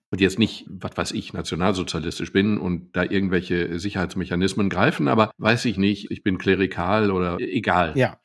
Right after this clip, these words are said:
Speaker 1: Muss ich davon ausgehen, dass Chat G P T sich auf dieser Ebene auf mich einlässt?
Speaker 2: So, und jetzt ist die Frage,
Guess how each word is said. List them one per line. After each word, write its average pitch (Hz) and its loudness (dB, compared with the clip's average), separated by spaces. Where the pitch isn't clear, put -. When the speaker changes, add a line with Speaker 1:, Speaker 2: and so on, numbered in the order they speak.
Speaker 1:
Muss 104 2
ich 175 -2
davon 135 -2
ausgehen, 196 2
dass 139 -2
Chat 113 -2
G 147 -2
P 131 -4
T 131 -2
sich 127 -6
auf 110 0
dieser 120 0
Ebene 113 0
auf - -4
mich 101 -6
einlässt? 87 -6
Speaker 2:
So, 147 0
und 147 0
jetzt 190 2
ist 226 -4
die 240 0
Frage, 143 2